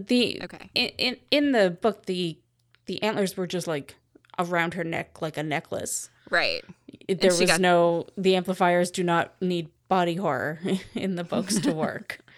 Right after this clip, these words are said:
Speaker 1: They just
Speaker 2: Okay.
Speaker 1: need to be on you. So, and it just stayed there and was something that, like, when they're on the run, she had to hide all the time. So it was a
Speaker 2: Oh.
Speaker 1: thing.
Speaker 2: Now she doesn't 'cause it's just part of her.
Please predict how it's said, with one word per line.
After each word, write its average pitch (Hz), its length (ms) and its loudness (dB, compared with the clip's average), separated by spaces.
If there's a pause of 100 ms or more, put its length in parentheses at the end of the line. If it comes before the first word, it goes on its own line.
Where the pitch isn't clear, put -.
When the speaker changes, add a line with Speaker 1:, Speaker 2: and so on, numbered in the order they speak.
(920)
Speaker 1:
They 196 140 -2
just 175 200 -6
Speaker 2:
Okay. 185 80 -6
Speaker 1:
need 170 100 -8
to 170 80 -8
be 165 200 -6
on 175 280 -2
you. - 300 -8 (640)
So, - 220 0
and 180 140 4
it 151 140 0
just - 260 -4
stayed 180 300 2
there 160 180 0
and 170 160 -4
was 165 100 -6
something 165 360 -4
that, 139 260 -4 (420)
like, - 280 -8
when 160 180 -6
they're 151 140 -4
on 156 100 -4
the 156 80 -8
run, 156 360 -6
she - 180 -8
had 147 140 -8
to - 60 -8
hide 156 360 -6
all - 100 -6
the - 140 -12
time. - 320 -10
So - 340 -10 (300)
it - 100 -10
was - 100 -10
a 156 40 -6
Speaker 2:
Oh. 156 500 -4 (220)
Speaker 1:
thing. - 260 -10 (140)
Speaker 2:
Now 151 180 -4
she - 220 -8
doesn't 156 460 -2
'cause 160 140 -12
it's 151 200 -10
just - 260 -16
part - 240 -14
of - 120 -20
her. - 320 -16